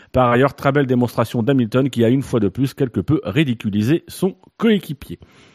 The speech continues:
Donc tout cela, ça nous fait, euh, bah non, j'allais vous dire une moyenne de, de, de, du S A V, mais je ne l'ai pas en ma possession.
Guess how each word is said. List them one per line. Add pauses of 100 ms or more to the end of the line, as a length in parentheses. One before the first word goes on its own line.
(360)
Donc
tout
cela,
ça
nous
fait,
euh,
bah
non,
j'allais
vous
dire
une
moyenne
de,
de,
de,
du
S
A
V,
mais
je
ne
l'ai
pas
en
ma
possession.